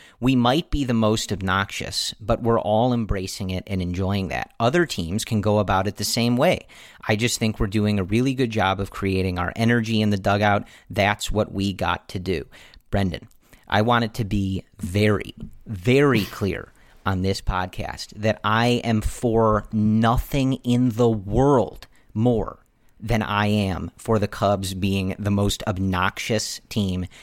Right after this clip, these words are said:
in the league. Print that label on a t-shirt, tattoo it on my forehead, put it on my tombstone when I die, that the Cubs, people <laughs> think the Cubs are obnoxious and their vibes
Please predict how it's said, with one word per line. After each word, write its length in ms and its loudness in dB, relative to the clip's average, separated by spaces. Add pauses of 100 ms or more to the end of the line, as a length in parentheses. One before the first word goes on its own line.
(140)
in 160 0
the 120 2
league. 400 -4
Print 320 -2
that 240 -4
label 500 2
on 380 0 (260)
a 160 -14
t-shirt, 580 -2 (280)
tattoo 520 0
it 160 2
on 200 -2
my 160 -2
forehead, 760 -2
put 220 0
it 200 -10
on 300 -4
my 240 0
tombstone 880 -2 (280)
when 220 -2
I 180 -2
die, 460 -6 (240)
that 200 -2
the 80 -2
Cubs, 580 0 (140)
people 340 -2
<laughs> 0 -
think 400 -2
the 100 0
Cubs 560 0 (380)
are 140 2
obnoxious 720 -4
and 200 -2
their 140 2
vibes 760 0